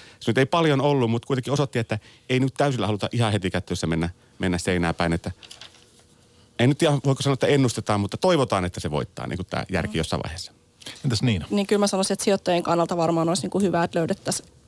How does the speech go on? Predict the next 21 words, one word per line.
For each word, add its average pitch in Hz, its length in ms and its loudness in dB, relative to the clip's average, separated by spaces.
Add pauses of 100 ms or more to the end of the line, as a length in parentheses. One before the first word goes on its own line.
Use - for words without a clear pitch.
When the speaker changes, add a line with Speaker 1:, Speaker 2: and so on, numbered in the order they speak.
(140)
Speaker 3:
jonkunlainen 175 560 4
lopputulema. 180 680 0 (480)
Oli 196 180 -4
se 190 80 -4
sitten 175 280 -6
niin 165 180 -2
kuin 165 160 -2 (480)
huono 196 240 4
tai 180 240 0
hyvä, 208 220 4
ja 196 120 2
tietenkin 180 280 -2
toivotaan, 165 320 0
että - 100 -4
se 185 60 -2
olisi 175 140 -2
niin 160 100 -2
kuin 185 120 0
hyvä, 170 220 2
mutta 175 240 -2
et, 180 100 -6